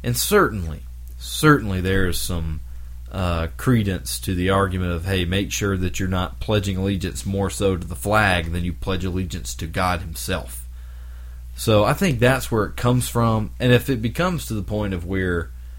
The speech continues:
you know, I'm not gonna ever say that if you say the Pledge of Allegiance, you're practicing a form of idolatry.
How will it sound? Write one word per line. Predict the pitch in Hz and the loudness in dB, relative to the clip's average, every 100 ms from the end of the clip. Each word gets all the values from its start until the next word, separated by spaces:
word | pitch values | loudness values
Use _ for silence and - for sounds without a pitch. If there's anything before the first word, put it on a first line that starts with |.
| - - - - | -12 -14 -12 -2
you | 120 | 4
know, | 117 | 4
I'm | 135 | 4
not | 117 95 | 2 2
gonna | 104 95 | 0 2
ever | 101 98 | 2 2
say | - 98 90 | 0 2 2
that | 85 | 0
if | 80 | -2
you | |
say | 90 85 | -2 -2
the | 78 - - | -4 -10 -8
Pledge | - 90 | -4 -2
of | 80 | -2
Allegiance, | 87 90 78 - | -2 -2 -4 -6
you're | 85 82 78 - | -6 -6 -8 -6
practicing | 92 85 85 | -4 -4 -6
a | 82 | -6
form | 90 82 | -6 -6
of | 82 | -6
idolatry. | 80 82 87 82 - | -6 -4 -4 -4 -8